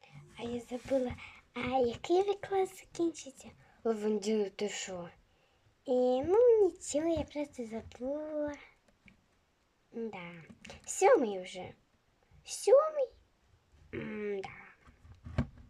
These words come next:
Це, значить, тільки перший клас був. Да. Це так час іде.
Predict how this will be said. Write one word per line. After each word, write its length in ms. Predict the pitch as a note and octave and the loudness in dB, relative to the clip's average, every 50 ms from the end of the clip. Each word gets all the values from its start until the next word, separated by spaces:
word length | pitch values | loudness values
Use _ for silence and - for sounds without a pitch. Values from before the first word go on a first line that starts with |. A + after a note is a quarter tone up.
| _ _ - - - G#3 G3 | _ _ -20 -14 -12 -12 -12
Це, 360 | - - - C4 C4 C4 C4 C4 _ _ - - _ _ _ _ _ _ _ _ | -12 -6 -2 0 0 0 -2 -6 _ _ -20 -20 _ _ _ _ _ _ _ _
значить, 380 | - B3 B3+ C4 - - - - _ | -2 -2 -2 -2 -6 -14 -20 -20 _
тільки 300 | - - - - - - _ - | -20 -20 -16 -16 -16 -16 _ -10
перший 340 | A#3 A#3 - - - - - _ | -10 -10 -10 -14 -20 -20 -20 _
клас 460 | - - A3+ A#3 A#3 A3+ A3 - - _ _ _ | -14 -10 -8 -6 -8 -8 -10 -12 -18 _ _ _
був. 140 | - B3+ B3 - _ _ _ _ _ _ _ _ _ _ _ _ _ _ _ _ _ - _ _ _ _ _ _ _ _ _ _ _ - - - - - - - - - - - _ _ _ _ _ | -16 -16 -16 -18 _ _ _ _ _ _ _ _ _ _ _ _ _ _ _ _ _ -20 _ _ _ _ _ _ _ _ _ _ _ -20 -20 -20 -20 -20 -20 -20 -20 -20 -20 -20 _ _ _ _ _
Да. 300 | - A3+ C4 C#4 C#4 C4+ C4+ B3+ B3 B3 B3 A#3+ - - - A3 - - - - _ _ _ - - _ _ _ _ _ _ _ _ - A#3+ A3 - | 0 2 4 4 4 2 0 -4 -6 -8 -8 -10 -12 -14 -16 -16 -18 -20 -20 -20 _ _ _ -20 -20 _ _ _ _ _ _ _ _ -8 -8 -8 -8
Це 160 | - - - E4 - - | -12 -14 -14 -16 -16 -10
так 340 | - C#4 C4+ - - - - - - - - - - _ _ _ _ _ _ - - - - - - - _ _ | -10 -10 -10 -10 -14 -18 -18 -20 -20 -20 -20 -20 -20 _ _ _ _ _ _ -20 -20 -12 -12 -12 -12 -12 _ _
час 420 | - - G#3 G3 - - - - | -8 -6 -6 -6 -8 -12 -18 -18
іде. 300 | G#3 - - - G#3+ G#3+ | -18 -12 -10 -10 -10 -10